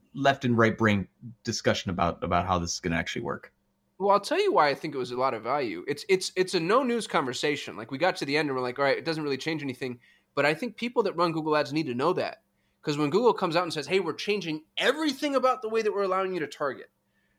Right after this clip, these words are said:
Speaker 2: you know, that might be tinfoil hat bunker time, or it
Speaker 1: Mm-hmm.
Speaker 2: might be, "Okay, everything's gonna be okay." And I think what we're telling our listeners is,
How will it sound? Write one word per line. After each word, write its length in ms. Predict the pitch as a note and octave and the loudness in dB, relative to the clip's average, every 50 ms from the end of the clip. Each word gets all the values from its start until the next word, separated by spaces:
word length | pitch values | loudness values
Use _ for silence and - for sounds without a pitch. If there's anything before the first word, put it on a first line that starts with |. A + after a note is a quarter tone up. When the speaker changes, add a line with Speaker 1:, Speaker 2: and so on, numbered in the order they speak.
| _ _ - | _ _ -6
Speaker 2:
you 100 | D#3+ E3+ | -2 -2
know, 220 | D#3 B2+ A2 G#2+ - C#3+ | 0 0 -2 -4 0 4
that 200 | F3 A3 A3 F#3 | 4 4 4 4
might 300 | F3+ G3+ C4 C4+ G#3 F#3 | 2 2 2 2 0 -4
be 420 | G3+ G3+ G3+ F#3+ F3 E3 D#3 - _ _ _ | -6 -6 -4 -4 -6 -8 -10 -12 _ _ _
tinfoil 400 | - - G3+ G3 G3 F#3+ F3+ D#3+ | -2 -2 -2 0 0 0 0 0
hat 240 | D3+ E3+ E3 D3+ D3+ | 0 -2 -4 -2 0
bunker 240 | F3+ G#3+ A#3 - E3 | 0 -2 0 -2 -6
time, 400 | - - B2+ A2+ G#2+ G#2+ D3 F#3+ _ _ _ _ _ _ _ _ _ _ _ _ _ - | -8 -6 -8 -8 -8 -8 -10 -12 _ _ _ _ _ _ _ _ _ _ _ _ _ -2
or 180 | E3 F3 F#3+ F#3+ | 4 6 6 6
it 40 | |
Speaker 1:
Mm-hmm. 80 | E3 D3+ | 6 6
Speaker 2:
might 240 | D#3 E3 E3+ E3+ - | 4 4 4 2 0
be, 320 | D3+ D3+ D#3+ E3+ E3+ A#2+ | 0 0 0 0 0 0
"Okay, 240 | D3 D3+ D3+ - D#3 | -2 -2 0 0 -2
everything's 260 | D3 D3+ D3+ D3+ D3 | -2 -2 -4 -6 -6
gonna 120 | - D3+ C#3 | -6 -6 -4
be 80 | D3 D3 | -4 -4
okay." 220 | C#3+ - B3 B3 | -2 -2 0 0
And 100 | E3+ B2+ | 0 -2
I 20 | B2 | -6
think 160 | - F#3+ F#3 | -10 -8 -8
what 60 | F#3 | -6
we're 80 | D3 C#3 | -6 -6
telling 240 | - - E3 D3+ C3+ | -4 -4 -4 -2 -2
our 80 | B2+ | -2
listeners 360 | F3 G#3+ G#3+ - F#3 C#3 B2+ B2 | -2 -2 -2 -4 -6 -6 -2 -2
is, 380 | A#2+ A#2+ B2+ E3 - - - | -2 -2 -2 -4 -6 -10 -12